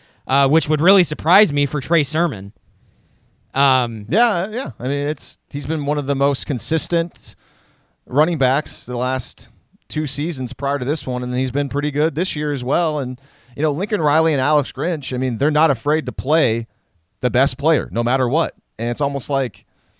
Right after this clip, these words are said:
Speaker 2: doesn't matter who you are. And I'm not saying that that's what's happening here because, you know, who knows? I mean, again, Rhamondre Stevenson only had four carries.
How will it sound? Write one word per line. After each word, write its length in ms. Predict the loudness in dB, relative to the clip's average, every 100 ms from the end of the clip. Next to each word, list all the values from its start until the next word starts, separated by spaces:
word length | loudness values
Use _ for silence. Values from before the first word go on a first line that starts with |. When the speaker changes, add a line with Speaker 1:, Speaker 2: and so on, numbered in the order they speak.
| _ -4
Speaker 2:
doesn't 180 | -2 0
matter 220 | 2 4
who 80 | 2
you 180 | 2
are. 340 | 4 4 4 2
And 100 | 0
I'm 60 |
not 160 | 0 0
saying 320 | 0 0 0
that 240 | -2 -2 -2
that's 220 | -4 -4
what's 120 | -2
happening 360 | -2 0 -2 -2
here 220 | 0 -2
because, 280 | -2 -4 0
you 60 |
know, 60 | 0
who 80 | 2
knows? 220 | 0 0
I 40 |
mean, 120 | -2 -4 -4
again, 280 | 0 0 0 _ -6
Rhamondre 400 | -2 0 0 -2
Stevenson 380 | -2 -2 -2 -2
only 220 | 0 4
had 200 | 4 4
four 200 | 0 -2
carries. 540 | 2 2 0 -6 -12